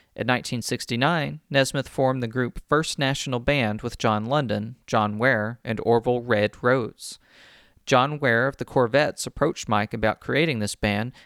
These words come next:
and Mike agreed only with the assurance that Red Rhodes would be included in the group. Nesmith's bottled creativity was explosive when it was finally released, and the First National Band,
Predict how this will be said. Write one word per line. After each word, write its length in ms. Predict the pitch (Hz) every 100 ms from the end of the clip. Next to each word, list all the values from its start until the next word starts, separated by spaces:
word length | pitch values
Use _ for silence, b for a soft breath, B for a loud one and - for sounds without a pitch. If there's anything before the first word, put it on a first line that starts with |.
| b
and 120 | 117
Mike 260 | 120 143 -
agreed 400 | 151 156 131 127
only 300 | - 156 190
with 160 | 190 170
the 140 | 170
assurance 560 | 160 - 170 117 - -
that 140 | -
Red 240 | 120 123 135
Rhodes 400 | 139 139 113 -
would 100 | 117
be 140 | 117
included 420 | 113 - 123 104
in 80 | 101
the 60 | 101
group. 300 | - 113 - _ _ _ b b b b
Nesmith's 500 | 127 139 - 147 131
bottled 460 | - 120 127 156 -
creativity 720 | 160 147 151 - 151 117 107
was 160 | 107 -
explosive 800 | - - 175 180 151 110 104 -
when 100 | 107
it 60 |
was 140 | 104 -
finally 340 | 127 131 139
released, 560 | 131 117 151 190 - - b b
and 140 | - 117
the 40 |
First 360 | - 147 160 -
National 440 | 139 147 156 143
Band, 520 | 131 131 120 107 110